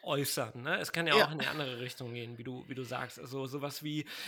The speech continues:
Speaker 1: äh, mit den Augenrollen, Seufzen und zusammen irgendwie dann da, da, darüber lachen,
Speaker 2: Mhm.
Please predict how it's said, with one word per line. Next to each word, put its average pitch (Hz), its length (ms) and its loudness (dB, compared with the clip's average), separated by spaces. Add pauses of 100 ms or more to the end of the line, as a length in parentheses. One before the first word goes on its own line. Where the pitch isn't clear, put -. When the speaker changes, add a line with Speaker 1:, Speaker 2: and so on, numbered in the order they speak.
(200)
Speaker 1:
äh, 147 220 6
mit 151 160 -2
den 156 140 0
Augenrollen, 156 560 2
Seufzen 147 500 0
und 147 140 -2
zusammen 143 420 0
irgendwie 151 640 -2 (300)
dann 156 220 2
da, 147 100 2
da, 151 180 0 (120)
darüber 147 340 0
lachen, 160 560 -2 (400)
Speaker 2:
Mhm. 180 320 -8